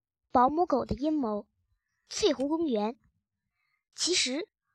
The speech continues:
读过《淘气包、马小跳》系列那些书的人，对我应该是有些印象的。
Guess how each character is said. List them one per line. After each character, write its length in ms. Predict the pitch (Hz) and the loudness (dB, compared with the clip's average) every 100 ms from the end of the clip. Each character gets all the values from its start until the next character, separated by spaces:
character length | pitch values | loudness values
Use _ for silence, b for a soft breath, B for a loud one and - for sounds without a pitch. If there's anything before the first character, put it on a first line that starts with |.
| _ | _
读 160 | 254 254 | -6 -2
过 280 | 302 277 262 | 4 4 2
《淘 240 | - 254 | 0 -2
气 220 | - 349 | -2 -2
包、 300 | 311 339 349 | 4 4 4
马 180 | - 247 | -2 -4
小 200 | 359 262 | -2 -2
跳》 180 | - 381 | 0 2
系 180 | 294 294 | 0 -4
列 300 | 247 240 226 | -2 -2 -2
那 160 | - 254 | -4 -4
些 180 | - 247 | -2 -4
书 160 | 254 | -4
的 140 | 254 233 | -2 0
人， 240 | 208 214 _ _ _ _ _ _ _ | 0 -2 _ _ _ _ _ _ _
对 160 | 427 403 | 6 6
我 200 | 247 220 | 6 0
应 160 | 294 | -2
该 120 | 349 | -2
是 140 | 359 403 | 0 0
有 160 | 302 | -2
些 160 | 214 277 | -2 -2
印 180 | 330 370 | 0 -2
象 220 | 247 226 | -2 -8
的。 160 | 220 | -10